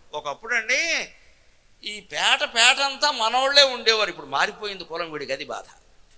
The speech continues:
మొత్తం ఇదంతా మనవాళ్లే ఉండేవారండి. ఏమిటో మన వాళ్ళు అమ్మేశారు, ఎవరో కొనుక్కు, అమ్మబట్టే కొనుక్కున్నారు కదా, అమ్మడం మీ వాళ్ళ తప్పే కదా. నాకు అప్పుడు అల్లా ఏమనిపిస్తుందంటే,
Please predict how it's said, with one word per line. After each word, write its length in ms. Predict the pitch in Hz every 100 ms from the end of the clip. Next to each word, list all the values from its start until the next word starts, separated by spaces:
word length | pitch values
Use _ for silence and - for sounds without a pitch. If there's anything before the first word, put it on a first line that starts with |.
| - _ - _ - _ _ - - - _ - 262
మొత్తం 280 | - -
ఇదంతా 480 | 269 220 196 240 196
మనవాళ్లే 500 | 269 240 254 277 277
ఉండేవారండి. 640 | 269 247 247 240 220 202
ఏమిటో 520 | 196 143 131 208 233 269
మన 180 | 240
వాళ్ళు 260 | 208 220 226
అమ్మేశారు, 480 | 208 226 226 233 226
ఎవరో 220 | 202 208
కొనుక్కు, 320 | 190 185 175
అమ్మబట్టే 520 | - - 190 240 262
కొనుక్కున్నారు 600 | 269 262 269 - 285 262
కదా, 180 | 180 147
అమ్మడం 420 | 208 147 202 247
మీ 80 | 233
వాళ్ళ 220 | 214 220
తప్పే 380 | 233 208 - 254
కదా. 440 | 214 143 175 113 - 180 _ _ - 131
నాకు 160 | 156
అప్పుడు 220 | 160 143
అల్లా 200 | 135 202
ఏమనిపిస్తుందంటే, 1080 | 226 185 202 202 208 - 170 151 135 185 214